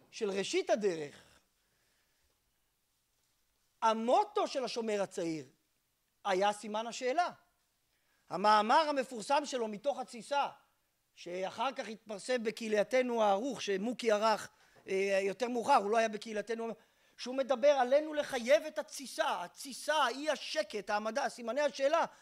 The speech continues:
הם המאפיין של השומר הצעיר, הם הקוד הגנטי שלו. אבל זה מאיר יארי הצעיר, שבאלף תשע מאות שישים ושתיים הדור הזה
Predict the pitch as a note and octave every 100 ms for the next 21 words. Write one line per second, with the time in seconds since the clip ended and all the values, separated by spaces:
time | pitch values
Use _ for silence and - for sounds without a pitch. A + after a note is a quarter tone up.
0 | _ _ - E4+ F4+ F4+ E4+ C4+ E4+ D#4+
1 | E4 D4+ D#4+ E4 D#4+ E4 F4+ A3 C#3+ _
2 | _ _ _ - B3 D4+ C#4 C#4+ D4+ D4
3 | D4+ F4+ - E4+ B3 G#3 - _ _ _
4 | _ _ _ _ _ _ _ _ _ _
5 | - E3+ F#3 F#3+ A#3+ E4 D#4 D#4 C4 C4
6 | C#4 C#4+ D4+ F4+ F#4+ E3+ - _ _ _
7 | _ _ _ _ _ _ _ _ - G3
8 | F3 G3 B3 F4+ B3 D#4 F4+ F4 - A#3
9 | D4+ D#4+ C4 - D#4+ G4+ C#4+ C3+ A2 -
10 | _ _ _ _ _ _ _ _ _ _
11 | _ _ _ _ - F#3+ E3 C4+ F#4 F4+
12 | C4+ A#3